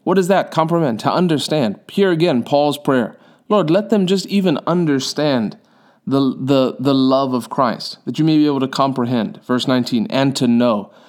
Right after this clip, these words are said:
These prayers that he's praying are not for more of a substance, more of an attribute.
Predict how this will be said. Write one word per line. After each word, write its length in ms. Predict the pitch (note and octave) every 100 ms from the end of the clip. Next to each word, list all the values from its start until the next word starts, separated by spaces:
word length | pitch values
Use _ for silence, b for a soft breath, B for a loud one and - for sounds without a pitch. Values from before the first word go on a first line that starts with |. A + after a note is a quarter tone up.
| b b
These 220 | C3+ D#3
prayers 420 | - - G3+ G#3 C#3+
that 100 | A#2+
he's 140 | G#2+
praying 420 | - D#3 C3 F#2+ - b b b b -
are 100 | B2+
not 300 | D3 - -
for 200 | C#3+ B2+
more 300 | B2+ C#3 C#3
of 140 | A#2+
a 60 | A2
substance, 760 | - B2+ - - - - - _ _
more 300 | B2 C#3+ C#3+
of 80 | A#2+
an 100 | G#2+
attribute. 580 | B2 A#2+ - F#2+ G2